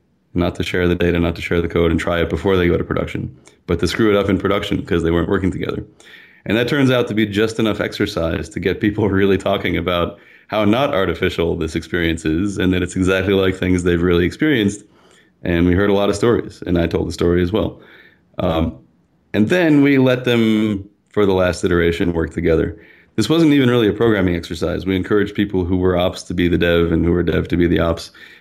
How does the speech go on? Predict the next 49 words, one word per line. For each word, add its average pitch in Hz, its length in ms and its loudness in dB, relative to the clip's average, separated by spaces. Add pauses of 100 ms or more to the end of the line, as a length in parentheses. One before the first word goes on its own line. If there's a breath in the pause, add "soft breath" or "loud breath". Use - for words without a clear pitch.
(120)
And 87 300 2
when 92 100 2
they 92 100 4
would 90 140 4
make 87 400 -2
a 87 60 -2
change 85 340 -2
to 85 60 -6
the 85 100 0
code, 85 260 2
it 82 40 2
was 85 100 0
basically 85 380 0
a 85 80 2
one-line 85 400 2
change 82 340 0
that 85 120 0
I 85 100 0
had 82 260 -2 (220 loud breath)
pre-cooked 123 400 -2
for 107 100 -2
them 95 220 2
and 90 80 0
I 87 40 -4
put 85 160 -2
on 85 80 0
the - 80 -2
projector. - 480 -4 (380 loud breath)
So - 120 -4
the 92 80 2
point 135 260 0
was, 90 420 0 (580 soft breath)
go 117 200 2
through 117 160 2
the 101 120 4
exercise, 85 760 -2
be 98 140 0
frustrated 87 540 -2
by 85 200 0
it. 87 180 -2
Let's 92 160 -4
talk 85 240 -2
about 82 240 -2
it. - 200 -4
Now 98 140 -2
let's 98 220 -2
work 98 160 0
together 87 360 0
better. 90 480 -2